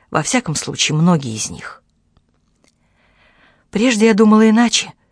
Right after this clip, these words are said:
Погибали на войне разные люди. Но когда уходили лучшие,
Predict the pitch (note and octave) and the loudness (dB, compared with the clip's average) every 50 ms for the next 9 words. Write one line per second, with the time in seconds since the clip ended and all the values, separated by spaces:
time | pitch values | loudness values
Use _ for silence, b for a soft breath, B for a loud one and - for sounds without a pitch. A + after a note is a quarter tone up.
0 | B B B B B B B B B B - F3 D#3+ E3+ F#3 E3 G3+ A#3 A#3 A3+ | B B B B B B B B B B -2 0 2 2 2 2 2 2 4 4
1 | G3 F#3+ F#3 G3 G3 G3 G3 G3+ G3+ G3+ G3 E3+ C3+ - C3+ B2+ A2+ G#2 G2+ F#2+ | 2 2 2 2 2 4 2 2 2 2 2 0 0 -2 -4 -6 -6 -8 -10 -12
2 | E2 D#2 - - - - _ _ _ _ _ _ _ _ _ _ _ _ _ _ | -14 -16 -16 -18 -20 -20 _ _ _ _ _ _ _ _ _ _ _ _ _ _
3 | _ _ - D#3+ D#3 - D3+ D3 D3+ D3 D#3+ D#3+ D3+ - E3 D#3+ C#3+ D3+ C#3+ C#3 | _ _ -6 -4 -4 -2 -2 -2 2 2 2 2 2 0 0 0 0 0 -2 -2
4 | C#3 C#3 D#3 G3 A#3 A#3 - - - - A2 G2+ - - | -2 0 -2 -2 -2 -2 -2 -2 -2 -4 -6 -10 -16 -20